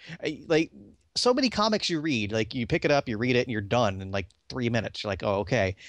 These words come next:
And some people try to expand upon that by just throwing a whole bunch of words in there. It's the exact opposite with Flash. There are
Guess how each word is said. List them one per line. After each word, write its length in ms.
And 560
some 260
people 220
try 220
to 200
expand 380
upon 180
that 120
by 80
just 180
throwing 180
a 40
whole 140
bunch 200
of 120
words 380
in 140
there. 240
It's 280
the 140
exact 480
opposite 320
with 120
Flash. 380
There 240
are 60